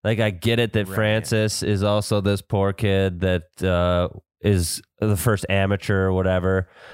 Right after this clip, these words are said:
Speaker 1: but Varden would have been a more complete revenge type story. 'Cause he started out in Scotland or wherever it was, the poor kid who gets his house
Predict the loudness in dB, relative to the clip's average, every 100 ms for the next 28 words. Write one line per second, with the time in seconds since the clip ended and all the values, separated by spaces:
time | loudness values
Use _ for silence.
0 | -6 -4 -4 -2 0 2 0 -4 -2 -2
1 | 0 0 0 0 0 0 -2 -4 -4 -2
2 | 0 0 0 -2 0 0 0 -2 -2 0
3 | 0 -4 -4 -2 0 -4 -6 -14 -20 -20
4 | -20 _ -2 0 0 -2 0 0 0 0
5 | 0 0 -2 _ _ _ -2 -2 -2 -2
6 | 0 0 0 0 0 2 2 0 0 0
7 | 0 0 0 -2 -6 _ _ -6 -2 -2
8 | 0 0 0 0 -2 0 -2 -2 0 2
9 | 2 0 -4